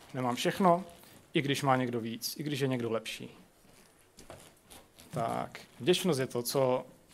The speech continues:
co nás k tomu, co nás k tomu může dovést. A takže, když se podíváme zpátky na to, na ten název toho kázání, Missing Peace rovná se Missing Peace,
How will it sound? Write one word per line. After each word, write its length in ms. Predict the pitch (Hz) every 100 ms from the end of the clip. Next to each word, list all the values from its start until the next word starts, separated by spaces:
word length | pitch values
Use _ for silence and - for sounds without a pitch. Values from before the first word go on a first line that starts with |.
| -
co 160 | - 143
nás 260 | 135 127 -
k 60 |
tomu, 480 | - 120 117 113 - - -
co 120 | 139
nás 180 | 120 -
k 20 |
tomu 180 | 123 120
může 240 | 113 113
dovést. 520 | 110 120 - - - - - - - - - - - - - - -
A 60 | 135
takže, 300 | 131 127 156
když 160 | 151 147
se 460 | - - - -
podíváme 400 | 143 156 180 175
zpátky 420 | 165 - 214 -
na 100 | 160
to, 380 | 151 160 131 123 -
na 120 | 135
ten 140 | 135 143
název 300 | 151 170 156
toho 160 | 147
kázání, 720 | 135 123 139 160 160 127 117 - -
Missing 280 | - 143 135
Peace 400 | 135 135 - 120
rovná 180 | 123
se 140 | 120 123
Missing 300 | 123 123 110
Peace, 320 | 139 120